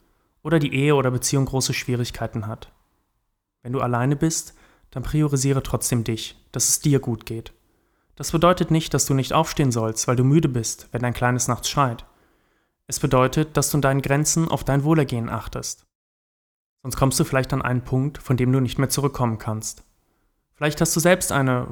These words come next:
Wochenbettdepression hinter dir, aber ebenso Suizide der Mütter, psychische Erkrankungen können Folgen falscher Priorisierung sein. Die Liste lässt sich ziemlich lang fortsetzen. Wann bist du das letzte Mal geflogen?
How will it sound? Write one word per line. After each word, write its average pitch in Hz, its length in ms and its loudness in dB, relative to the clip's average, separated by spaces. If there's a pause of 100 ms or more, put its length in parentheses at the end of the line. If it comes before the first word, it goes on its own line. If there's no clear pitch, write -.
Wochenbettdepression 135 880 2
hinter 127 240 2
dir, 123 440 0 (240)
aber 135 240 0
ebenso 147 540 2
Suizide 151 560 2
der 135 100 2
Mütter, 143 420 0 (280)
psychische 156 420 -2
Erkrankungen 127 760 -2 (220)
können 131 240 0
Folgen 127 360 0
falscher 143 240 0
Priorisierung 147 720 2
sein. 113 320 -8 (400)
Die 131 80 -8
Liste 135 640 0
lässt 127 260 -4
sich - 160 -4
ziemlich 143 240 0
lang 127 160 2
fortsetzen. 120 600 -4 (1080)
Wann 175 200 2
bist 208 160 4
du 202 60 2
das 160 160 2
letzte - 260 -4
Mal 123 140 2
geflogen? 113 540 -4